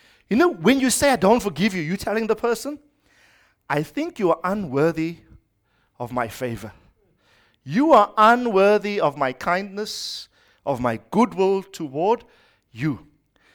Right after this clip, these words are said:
You are saying to the person, "You deserve my treatment. You're deserving of being condemned. And I, in this position, am justified to hold this mindset toward you." That's what you are saying.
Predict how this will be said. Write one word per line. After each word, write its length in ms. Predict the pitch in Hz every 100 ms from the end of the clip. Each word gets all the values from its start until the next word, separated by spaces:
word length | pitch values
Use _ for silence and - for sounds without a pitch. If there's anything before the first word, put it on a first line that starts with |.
| _ _ -
You 120 | 127
are 40 |
saying 240 | 110 196 226
to 100 | 214
the 80 |
person, 480 | 214 214 208 214 180
"You 200 | 113 123
deserve 440 | 127 117 98 139 151
my 140 | 131
treatment. 640 | 123 - 190 - 254 - - _ _ _ _ _ -
You're 160 | 127
deserving 560 | 123 120 127 156 190 214
of 140 | 196
being 200 | 170 185
condemned. 680 | 190 - 127 110 104 107 - _ _ _ _ -
And 160 | 139 117
I, 240 | 151 170 208
in 220 | 160 135
this 220 | 160 262
position, 480 | - 143 131 - 127
am 180 | 117 110
justified 720 | - 151 175 - 170 147 139
to 80 | 143
hold 300 | 110 135 151
this 120 | 135
mindset 500 | - 127 123 123 120
toward 380 | 120 127 110 104
you." 140 | 110 107 _ _ -
That's 240 | 156 -
what 180 | 160 -
you 100 | 139
are 60 | 117
saying. 360 | - 147 113